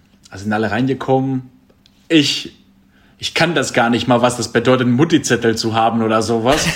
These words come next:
<laughs> damit ich in den Club reinkomme. Also ich war in Griechenland schon mit vierzehn in Clubs gewesen, <laughs> ohne Probleme. Ich habe auch gearbeitet in Clubs. Äh, und, ähm,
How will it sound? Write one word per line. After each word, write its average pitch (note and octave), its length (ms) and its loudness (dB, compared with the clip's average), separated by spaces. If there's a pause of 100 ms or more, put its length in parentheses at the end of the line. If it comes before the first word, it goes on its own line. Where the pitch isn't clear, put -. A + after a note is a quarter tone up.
<laughs> - 140 0
damit C3 220 0
ich A#2+ 100 -2
in - 60 0
den B2+ 80 -2
Club F3+ 260 2
reinkomme. C#3 560 2 (260)
Also B2+ 220 2
ich C3+ 140 0
war D3+ 100 4
in D3+ 80 -2
Griechenland D3 400 0
schon D3+ 160 -4
mit D3 140 -2
vierzehn F3+ 400 2
in C3 80 -2
Clubs C3 240 -4
gewesen, B2 580 -2 (420)
<laughs> A#3+ 400 0
ohne G3+ 300 4
Probleme. C#3+ 560 2
Ich D3+ 100 0
habe D3 140 0
auch C#3 140 -2
gearbeitet C3+ 500 2
in B2 140 -4
Clubs. - 340 -4 (540)
Äh, C3+ 600 0 (640)
und, C3 560 0
ähm, A#2+ 680 0